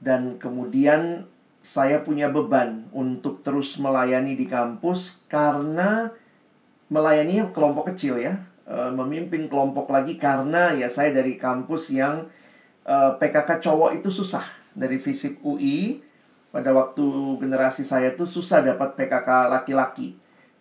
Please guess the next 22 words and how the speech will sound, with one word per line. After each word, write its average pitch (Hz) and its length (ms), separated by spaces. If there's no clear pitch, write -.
P 160 160
K 151 160
K 165 160
saya 147 320
sendiri 139 640
aja 147 400
diimpor 156 960
dari 127 240
Fakultas 131 640
Teknik. 143 480
Jadi, 160 560
ketika 147 640
akhirnya 139 400
saya 127 720
dibina 131 800
dalam 123 400
kelompok 123 480
kecil, 175 240
itu 190 480
benar-benar 160 640
jadi 143 160
satu 160 320